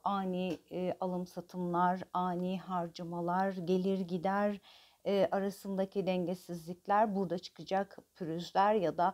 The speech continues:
ani olaylar bu haftada gündeminizde olacak. Başak Burcu'na geçiyor Merkür dört Ağustos'ta. Bu da sizin günlük rutin işlerinizde, iş yerinizde, iş arkadaşlarınızda, iş çevrenizde, iş ortamınızda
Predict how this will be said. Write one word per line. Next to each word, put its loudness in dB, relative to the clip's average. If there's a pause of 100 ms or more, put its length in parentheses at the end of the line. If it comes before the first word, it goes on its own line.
(120)
ani 4
olaylar 6
bu 4
haftada -2
gündeminizde 0
olacak. 0
Başak -2
Burcu'na -2
geçiyor -2
Merkür -4 (180)
dört 2
Ağustos'ta. -4 (140)
Bu -4
da -2
sizin -6
günlük -6
rutin -8
işlerinizde, -8
iş -6
yerinizde, 0
iş -6
arkadaşlarınızda, -4 (400)
iş -10
çevrenizde, 2 (420)
iş 2
ortamınızda 4